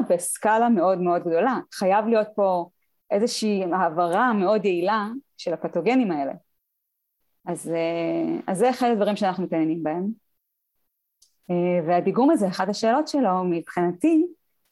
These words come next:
היה להסתכל על, אה, על התפוצה שלהם באוויר. אה,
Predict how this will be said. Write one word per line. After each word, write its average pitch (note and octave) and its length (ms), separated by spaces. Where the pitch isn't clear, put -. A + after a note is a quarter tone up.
היה F#3 300
להסתכל G3 420
על, G3+ 340
אה, F#3+ 680
על F#3+ 60
התפוצה G3 400
שלהם A#3+ 320
באוויר. E3+ 360
אה, F3+ 60